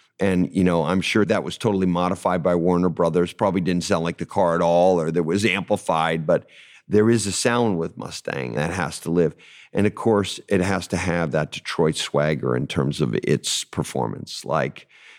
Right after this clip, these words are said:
when you pull up to a light, eh, someone may challenge you to a race, and you better be fast enough. I think then the last one I would say,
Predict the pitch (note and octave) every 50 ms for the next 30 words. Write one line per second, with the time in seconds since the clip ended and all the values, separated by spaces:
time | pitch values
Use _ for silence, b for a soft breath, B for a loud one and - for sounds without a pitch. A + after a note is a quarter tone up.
0 | B B B B - - C#3 C#3+ C#3 C3+ - D3 D3 D#3 C#3+ - - C3+ D3+ D3
1 | C#3+ C#3 C#3 B2 C3 C3+ D3 E3 - - - _ _ _ - _ _ _ - D4+
2 | D#4 E4+ F#4+ G#4 A4 G#4+ G#4+ G#4+ E4+ - - - - G3 F#3+ F#3+ F#3+ F3+ E3+ E3
3 | D#3+ D#3 D3+ D3 D3 C#3+ C#3+ - C3 - - - A#2+ F#2+ F2+ F2+ C#2+ D#2 E2 C#2
4 | C2+ C2 B1+ B1 A#1+ - - - - - - - - b b b b b b b
5 | b - F#2+ G2 G2 F#2+ F2 G2 F#2+ F2+ F2 E2 D#2 D2 C#2 - _ _ - C#2
6 | D2+ - - - G#1+ - - - - - - - G1+ - - - _ b b b
7 | b b b b b _ - - A2+ - C#3+ C3+ A#2+ - - - _ - - G2+
8 | G#2+ A2+ A2+ A2 A2 G#2 G2 F#2+ G2 G#2+ G#2+ A2 A2+ - - - G2+ G2 F2+ E2
9 | D#2 D#2+ D#2 D#2 - - - - D#2+ D2 D2 D2 C#2+ E2 F2